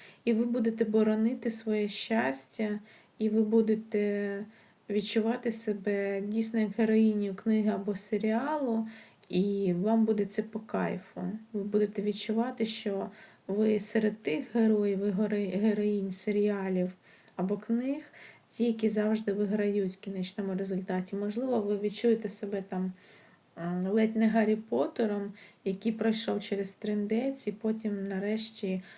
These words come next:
подолав останнього во-, ворога і тепер може розслабитися і жити з повним, повноцінним життям. Тобто у вас іде певний момент, найближчим часом ви пере-,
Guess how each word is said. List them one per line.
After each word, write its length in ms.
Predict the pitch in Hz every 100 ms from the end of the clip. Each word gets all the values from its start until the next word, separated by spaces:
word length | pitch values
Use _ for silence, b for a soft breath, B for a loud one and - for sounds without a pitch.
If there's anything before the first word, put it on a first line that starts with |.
| B _
подолав 920 | 185 180 180 185 190 190 190 180 180 - b b b - -
останнього 760 | 170 185 - 220 214 202 202 196
во-, 300 | 202 202 190
ворога 640 | 185 226 277 285 220 214 190
і 140 | 185
тепер 420 | 190 190 226 220 208 196 -
може 520 | 208 208 208 190 190
розслабитися 800 | 190 185 220 233 220 220 - 196
і 80 | 202
жити 280 | 214 220 -
з 80 |
повним, 640 | - 208 214 208 190 180 208 -
повноцінним 680 | - 190 190 - 208 190 196
життям. 460 | 190 185 - 185 180 - B B -
Тобто 260 | 185 254
у 40 | 240
вас 260 | 277 -
іде 120 | 220 226
певний 340 | 233 233 226
момент, 500 | 220 220 277 381 349
найближчим 560 | 262 220 233 - 226 220
часом 400 | 233 226 - 208
ви 140 | 202
пере-, 400 | 202 214 196